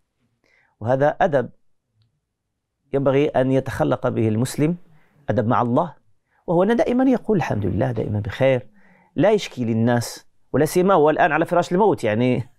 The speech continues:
<laughs> المريض العادي وتلقاه، يعني، يحكي لكل الناس: "مرضت ووقع لي وحصل لي وذهبنا والحرارة و-"، وهذا على فراش الموت وهو يقول: "بخير"، يعني، الحمد لله. كلمة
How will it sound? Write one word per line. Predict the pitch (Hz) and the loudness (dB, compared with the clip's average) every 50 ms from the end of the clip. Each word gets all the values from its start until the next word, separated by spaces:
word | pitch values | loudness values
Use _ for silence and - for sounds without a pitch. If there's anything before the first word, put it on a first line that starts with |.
| _ _ _ | _ _ _
<laughs> | - - - - - - - | -18 -16 -14 -14 -12 -6 -2
المريض | 120 123 143 151 156 185 185 143 113 - _ _ _ _ _ _ _ _ _ _ _ | 0 2 4 4 4 4 2 2 -2 -8 _ _ _ _ _ _ _ _ _ _ _
العادي | 120 110 127 170 180 165 147 202 | 0 2 4 4 4 2 2 2
وتلقاه، | 208 214 185 175 - - 190 170 151 139 - - | 2 2 0 0 0 0 2 2 2 0 -4 -4
يعني، | - - 139 156 175 | -2 -2 0 2 0
يحكي | 175 - - 175 175 | 0 0 0 0 0
لكل | 165 160 185 175 | 2 2 0 0
الناس: | 165 160 143 135 123 - | 2 2 0 0 0 0
"مرضت | 143 147 156 160 135 - - | 0 2 2 2 0 0 0
ووقع | 170 170 160 151 151 151 135 - 165 139 135 139 | 2 2 4 4 4 2 2 2 2 2 4 4
لي | 143 156 165 165 | 2 2 2 2
وحصل | 156 156 151 143 123 120 87 - - - - - - - - - 156 151 - 160 151 | 4 4 4 4 4 2 2 0 -2 -2 -2 0 0 -2 -2 -2 -2 -2 0 0 2
لي | 147 151 151 165 175 175 | 2 2 4 4 2 2
وذهبنا | 160 156 160 151 147 139 151 147 151 165 151 147 160 170 170 | 2 2 2 2 2 2 2 2 2 2 0 0 0 0 2
والحرارة | 160 151 156 - - 147 151 151 160 160 165 170 170 | 2 2 2 0 0 0 2 2 4 4 4 4 4
و-"، | 165 165 - - - - - - - - - - | 2 2 0 -2 -8 -20 -20 -20 -20 -20 -6 0
وهذا | - 143 160 175 170 190 | 2 4 4 4 4 4
على | 185 208 208 | 2 2 2
فراش | - 214 208 208 - | 2 2 0 2 2
الموت | 202 214 254 226 165 165 | 2 2 2 4 4 4
وهو | 170 170 175 | 4 6 6
يقول: | 175 170 - 208 190 - - - _ - | 4 4 2 0 0 -2 -4 -8 _ -6
"بخير"، | 127 - 120 156 - - 160 123 104 - - - _ - | -4 0 0 0 2 2 2 2 0 -2 -10 -20 _ -6
يعني، | - 123 123 135 165 196 208 208 - - - - _ _ _ _ - | -2 0 2 2 2 2 0 -2 -6 -16 -20 -20 _ _ _ _ -4
الحمد | - 139 - 175 156 135 | -2 0 2 2 2 2
لله. | 139 117 113 107 101 95 - _ _ _ _ _ _ _ _ _ _ _ _ _ _ _ - | 0 0 2 0 0 -2 -4 _ _ _ _ _ _ _ _ _ _ _ _ _ _ _ 0
كلمة | 175 170 170 165 175 190 190 175 | 0 2 2 2 2 2 0 -2